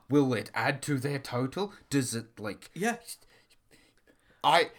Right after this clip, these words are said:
Speaker 1: I just fumble with my keys and act like I got dropped as a
Speaker 2: Mm.
Speaker 1: child or some-,
Speaker 2: <laughs>
Speaker 1: no, not that, but I just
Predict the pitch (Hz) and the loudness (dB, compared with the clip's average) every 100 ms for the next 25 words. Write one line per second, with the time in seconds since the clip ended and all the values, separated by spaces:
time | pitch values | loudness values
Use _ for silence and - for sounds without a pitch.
0 | _ - _ 147 202 - 131 - - - | _ -20 _ 2 2 2 -2 -4 -2 2
1 | 156 180 135 117 131 - - 135 139 - | 2 2 0 0 -2 -4 -4 -4 -4 -4
2 | 185 151 - - 117 131 151 120 104 113 | -4 -4 -6 -6 -2 0 -2 -2 -4 -4
3 | - 113 120 110 127 131 - - - 160 | -4 -2 -2 -2 0 0 -2 -8 0 2
4 | 165 - 107 92 139 147 165 175 104 101 | 0 -6 -8 -8 -6 2 6 6 4 -2
5 | 107 104 - 143 208 - 285 - - - | -6 -4 0 4 4 4 -2 0 0 0
6 | 110 92 - 92 - 123 113 131 131 127 | -2 -6 -4 -6 -2 0 2 2 0 -2